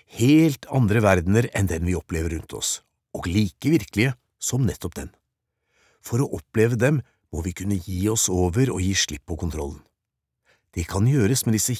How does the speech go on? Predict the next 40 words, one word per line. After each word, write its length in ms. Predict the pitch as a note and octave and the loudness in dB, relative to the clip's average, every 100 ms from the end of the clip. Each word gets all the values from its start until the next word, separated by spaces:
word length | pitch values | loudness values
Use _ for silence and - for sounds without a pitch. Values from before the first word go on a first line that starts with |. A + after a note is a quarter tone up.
| - | -6
helt 240 | G2+ A2 - | -6 -4 -4
spesielle 420 | - - F2+ E2 | -4 -2 -2 -2
pusteteknikkene, 840 | A#2+ - D#2+ F2 - F#2 - C3+ D3+ _ _ _ | -4 -6 -6 -8 -6 -8 -4 -4 -6 _ _ _
eller 260 | - E2 A#2 | -8 -4 -2
med 160 | G2+ E2 | 0 -2
psykedelika 680 | - - F2 E2+ E2 - C3 | -4 -6 -4 -4 -4 -2 -2
som 300 | - D#2+ D#2+ | -2 -4 -6
L 160 | E2 | -6
S 140 | E2 - | -6 -2
D 160 | G#2+ D3 - _ _ - | 0 0 -4 _ _ -6
og 140 | A2+ | 0
virkestoffene 640 | D3 A2 D#2+ - D#2+ E2+ D#2+ | 0 0 -4 -8 -6 -6 -4
i 20 | |
sopp. 180 | C#2 - _ _ _ _ _ _ _ _ _ _ _ _ _ | -6 -10 _ _ _ _ _ _ _ _ _ _ _ _ _
Denne 300 | D#3+ D3+ D3+ | 4 6 6
natten 380 | A#2+ - - B2 | 4 2 0 2
hadde 220 | B2+ F2+ | 2 2
jeg 180 | F2+ G2 | 0 0
imidlertid 480 | F#2 F2 D2 - F#2+ | -2 -4 -6 -6 -4
begitt 220 | F#2+ D#2+ | -4 -6
meg 220 | - F#2 E2+ | -6 -8 -8
ut 40 | - | -8
på 80 | |
en 80 | F#2+ | -8
slik 240 | - F2+ - | -6 -8 -6
indre 320 | B2 F#2+ F2+ G#2+ | -2 0 2 0
reise 300 | F#2 - C3+ - _ _ - | 0 0 -2 -4 _ _ -4
ved 140 | G2+ | -2
hjelp 220 | F#2 - - | -2 -4 -8
av 140 | D2+ | -6
magisk 540 | D#2 G#2 G#2+ A2 - - | 2 4 4 2 -2 -4
sopp, 380 | - D2+ _ _ _ _ _ - | -6 -8 _ _ _ _ _ -2
brukt 300 | A#2+ - - | -2 -2 -2
av 140 | G#2+ - | -2 0
urfolk 560 | F#2+ F#2 - A2+ G#2+ | 0 0 2 2 2
for 160 | - F2+ | -2 -6
å 60 | E2+ E2+ | -4 -6
utforske 460 | - F2+ - A2+ | -6 -8 -8 -6
sitt 220 | - E2 - | -6 -6 -2
indre 460 | A2+ F#2 F2 A2+ | 0 2 2 0